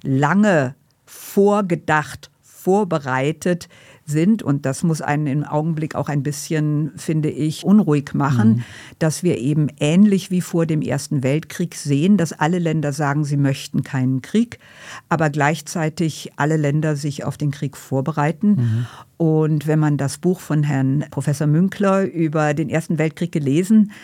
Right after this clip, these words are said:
Speaker 1: hat, dann sieht man ja, dass er sehr schön in diesen ersten Kapiteln eben ausbreitet, wie alle Leute also sich darüber Gedanken machen, wie man den Krieg vermeiden kann, aber gleichzeitig alle auch darüber nachdenken,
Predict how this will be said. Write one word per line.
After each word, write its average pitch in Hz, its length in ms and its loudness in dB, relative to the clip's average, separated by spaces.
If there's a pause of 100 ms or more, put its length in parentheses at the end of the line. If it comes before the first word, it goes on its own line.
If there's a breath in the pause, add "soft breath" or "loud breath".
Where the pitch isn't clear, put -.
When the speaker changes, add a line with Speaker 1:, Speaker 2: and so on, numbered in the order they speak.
(140 loud breath)
Speaker 1:
hat, 185 220 -2
dann 160 180 0
sieht 185 280 -4
man 175 180 2
ja, 151 260 0
dass 143 180 -6
er 147 140 -2
sehr 160 360 0
schön 175 380 0
in 165 120 0
diesen 160 200 -6
ersten 160 400 -4
Kapiteln 170 540 -2
eben 160 320 -2
ausbreitet, 156 880 -2
wie - 160 -8
alle 147 260 -4
Leute 175 520 0
also 165 320 -2
sich 175 240 -6
darüber 165 400 0
Gedanken 170 460 0
machen, 196 240 0
wie 190 100 2
man 180 120 2
den 175 120 2
Krieg - 240 -6
vermeiden 170 440 0
kann, 190 200 -2
aber 170 200 0
gleichzeitig 175 760 -4
alle 196 240 0
auch 165 160 -2
darüber 170 320 -2
nachdenken, 185 640 0